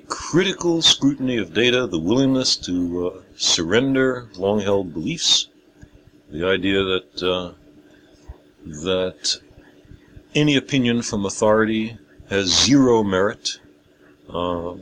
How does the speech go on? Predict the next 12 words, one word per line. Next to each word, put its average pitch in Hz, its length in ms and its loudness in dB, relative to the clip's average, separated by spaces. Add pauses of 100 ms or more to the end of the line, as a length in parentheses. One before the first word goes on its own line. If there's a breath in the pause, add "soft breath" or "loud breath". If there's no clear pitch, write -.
(320)
you 82 100 -10
know, 87 120 -4
enough 98 200 -2
cases 92 540 -4
of, 92 320 -12
uh, 98 140 -2 (1160 loud breath)
<clears throat> 120 500 0
distinguished 104 880 -2 (260)
elderly 95 500 -4 (280)
gentlemen 98 460 -2
being 95 220 -2
mistaken, 98 540 -2